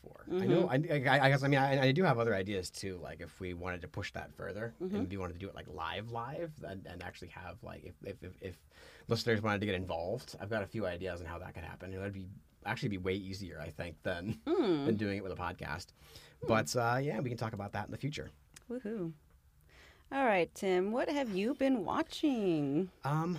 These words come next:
Speaker 1: I actually watched this a couple weeks ago, but I wanna talk about it just because it was, um, I, I, I just, without getting too into the details, it kinda,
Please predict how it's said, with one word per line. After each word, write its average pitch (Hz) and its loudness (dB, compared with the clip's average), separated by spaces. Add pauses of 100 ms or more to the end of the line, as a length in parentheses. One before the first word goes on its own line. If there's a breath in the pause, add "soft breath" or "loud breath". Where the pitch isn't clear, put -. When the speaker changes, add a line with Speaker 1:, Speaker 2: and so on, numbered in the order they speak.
(120)
Speaker 1:
I 123 2
actually 214 0
watched 101 -4
this 101 -4
a 101 -6
couple 92 -6
weeks 69 -14
ago, 104 -6
but 95 -8
I - -10
wanna 90 -8
talk 90 -12
about 90 -10
it 80 -10
just 98 -14
because 85 -12
it 78 -14
was, 82 -14
um, 71 -14 (800 soft breath)
I, 202 -2
I, 226 -6 (140)
I 262 -10 (120)
just, 254 -2 (240)
without 269 2
getting 269 4
too 170 4
into 156 8
the 120 0
details, 113 0
it 120 -6
kinda, 160 0